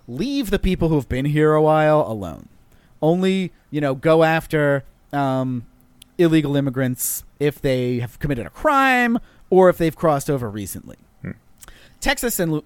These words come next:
Speaker 1: and, and Louisiana sued, um, claiming that, look, these,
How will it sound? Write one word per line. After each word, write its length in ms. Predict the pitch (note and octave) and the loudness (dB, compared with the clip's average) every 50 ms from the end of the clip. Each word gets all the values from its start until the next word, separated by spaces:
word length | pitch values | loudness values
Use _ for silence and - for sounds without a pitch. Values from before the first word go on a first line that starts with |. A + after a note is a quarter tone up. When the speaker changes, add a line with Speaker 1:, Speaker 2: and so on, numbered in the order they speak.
| _ - | _ -4
Speaker 1:
and, 280 | D#3+ D#3+ D#3 D3 D3 - - | -2 -2 0 -2 -4 -6 -6
and 360 | D3 D3+ D3 D3 C#3+ B2 - - | -4 -4 -2 -2 -4 -6 -10 -8
Louisiana 600 | - D3+ E3+ F3+ D#3+ B2+ D#3+ A3+ C4+ B3 G#3+ E3 | -6 -4 -2 -2 -2 -2 -2 -2 -2 -2 -2 -4
sued, 600 | - - - F#4+ D#4+ B3+ F#3 E3 D#3+ D#3+ D#3+ D#3 _ _ _ _ - E3 | -6 -6 -4 -2 0 2 4 4 2 2 -2 -4 _ _ _ _ -6 -2
um, 400 | D#3+ D3+ D3 D3 C#3+ C#3+ D3 - | 0 0 2 2 0 0 -2 -6
claiming 500 | - - G#3+ C4+ C#4+ A#3+ F3 D#3 D#3 D#3 | -6 -2 0 0 0 2 0 0 0 0
that, 240 | D#3 C#3+ C3+ - - | 0 -2 -2 -2 -2
look, 200 | A3 A#3 - - | -4 -4 -2 -4
these, 300 | G#3 A3 E3 - - | -6 -6 -6 -8 -12